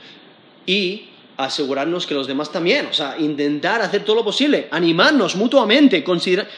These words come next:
eh, estimularnos, eh, ayudarnos a crecer espiritualmente. Porque el pecado sí es un problema personal, cada uno debemos de,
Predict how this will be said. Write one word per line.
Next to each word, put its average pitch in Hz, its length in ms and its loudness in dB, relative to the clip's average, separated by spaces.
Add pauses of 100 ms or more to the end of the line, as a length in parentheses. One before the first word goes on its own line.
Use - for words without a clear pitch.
(200)
eh, 180 200 2
estimularnos, 185 1040 2 (500)
eh, 160 560 0
ayudarnos 180 1200 2
a 151 80 -2
crecer 165 320 0
espiritualmente. 233 920 -2 (880)
Porque 170 260 2
el 156 140 0
pecado 208 480 2
sí 269 180 2
es 202 120 -2
un 202 80 -4
problema 196 400 -4
personal, 147 580 -4
cada 143 200 -4
uno 185 120 -4
debemos 165 400 -2
de, 147 300 -2